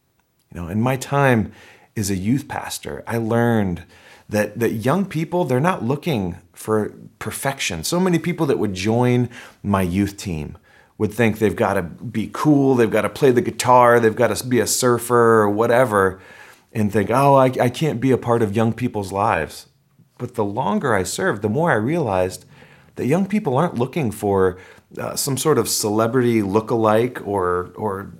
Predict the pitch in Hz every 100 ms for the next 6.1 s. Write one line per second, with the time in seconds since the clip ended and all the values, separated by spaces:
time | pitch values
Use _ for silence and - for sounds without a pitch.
0 | 117 110 110 92 120 127 151 110 101 95
1 | 104 120 127 190 - 120 147 95 - 101
2 | 120 113 104 80 90 98 160 123 101 135
3 | 180 196 - - _ _ 113 107 - -
4 | 165 101 110 123 147 120 87 - 131 -
5 | 127 - 85 78 - 175 185 170 135 135
6 | 143